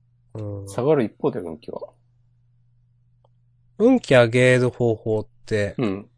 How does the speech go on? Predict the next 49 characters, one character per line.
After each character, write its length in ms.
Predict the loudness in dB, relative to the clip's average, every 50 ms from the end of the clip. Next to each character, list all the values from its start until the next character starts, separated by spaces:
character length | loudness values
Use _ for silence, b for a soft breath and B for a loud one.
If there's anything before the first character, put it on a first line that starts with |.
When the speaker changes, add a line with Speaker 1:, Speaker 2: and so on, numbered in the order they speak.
| _ _ _ _ _ _ -8
Speaker 1:
押 100 | -8 -8
し 60 | -4
込 100 | 0 2
ま 80 | 2 4
ん 40 | 4
ど 120 | 4 4
ん 100 | 4 4
な 80 | 2 0
方 160 | -2 -4 -6
法 160 | -6 -6 -8
が 100 | -8 -8
あ 20 | -10
り 80 | -10
ま 120 | -12 -14 -14
す？ 140 | -16 -20 -20
い 40 | -20 _ _ _ _ _ _ _ _ _ _ _ _ _ _ _ _ _ _ _ _ _ _ _ _ _ _ _ _ -2
や、 120 | -2 0
ド 160 | 2 0 0
ト 200 | 2 4 4 4
ー 40 | 4
ル 60 | 2
行 100 | 0 -4
く 40 | -8
と 120 | -10 -12 -10
か。 300 | -8 -8 -8 -8 -10 -14 _ _ _ _ _ _ _ _ _ _ _ _ _ _ _ _ _ _ _ _ _ _ _ _ _ _ _ _ _ _ _ _ _ _ _ _ _ _ _ -6
Speaker 2:
ド 220 | -2 -2 -2 -2
ト 180 | -4 -2 0 2
ー 280 | 4 4 6 4 4
ル 200 | 4 4 4 4
行 160 | 2 0 -2 _
く 160 | -8 -8 -8
し、 300 | -8 -10 -16 -16 -18 _ -20 -18
ド 120 | -16 -16 -4
ト 160 | _ 6 8
ー 300 | 10 10 10 8 8 6
ル 140 | 4 2 0
行 40 |
く 260 | -4 -12 -20 -20 _ -6
か、 540 | 0 4 4 6 6 4 2 0 -4 -8 _ _ _ _ -2
ラ 260 | 2 4 4 6 6
ー 20 | 4
メ 120 | 2 0
ン 60 | -2
食 180 | -4 -4 -4 -2
べ 100 | 0 0
る 140 | -2 -2 -4
か、 360 | -2 0 2 2 2 0 -4 _ _ _ _ _ _ _ _ _ _ -20 -20 _ _ -4
Speaker 1:
う 40 |
ん。 40 | -4